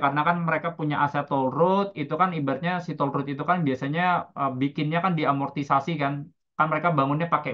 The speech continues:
utang, habis itu, eh, mereka amortize tuh sampai sekitar dua puluh, eh, empat puluh tahun sampai masa konsesinya habis, eh, manfaatnya habis gitu. Jadi, jadi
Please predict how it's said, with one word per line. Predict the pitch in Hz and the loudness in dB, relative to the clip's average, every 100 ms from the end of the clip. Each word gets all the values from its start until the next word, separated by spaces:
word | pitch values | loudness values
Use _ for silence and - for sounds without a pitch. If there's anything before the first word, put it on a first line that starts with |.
| 135 | -6
utang, | - 160 185 196 214 196 _ _ _ _ - | 2 6 6 4 -4 -10 _ _ _ _ -6
habis | 143 139 143 | -2 -2 -2
itu, | 147 175 185 185 180 170 147 | 0 4 6 6 4 2 2
eh, | 147 143 143 143 139 139 | 4 4 4 4 2 0
mereka | 156 156 | 0 2
amortize | 160 160 160 160 151 | 2 2 2 2 2
tuh | 135 127 | -4 -2
sampai | 131 131 156 147 | -2 0 -2 -2
sekitar | 143 151 151 135 | -6 -2 0 2
dua | 131 131 - | 2 0 -2
puluh, | - 135 135 135 135 135 135 135 151 | -4 -2 0 0 0 0 0 -4 -2
eh, | 165 | 0
empat | 160 151 | 0 -2
puluh | 143 151 | 2 2
tahun | 165 139 | 4 2
sampai | 135 143 151 | 0 -2 -2
masa | 135 - | 0 0
konsesinya | 131 127 127 131 135 131 | -2 -4 -6 -4 -2 0
habis, | 123 117 - _ _ _ _ _ _ _ - | -2 -4 -10 _ _ _ _ _ _ _ -6
eh, | 123 123 123 | 0 0 0
manfaatnya | 123 123 135 127 | 0 0 0 0
habis | 127 117 113 120 | 0 -2 -4 -4
gitu. | 127 117 | -2 0
Jadi, | 127 127 | 0 2
jadi | 143 | 4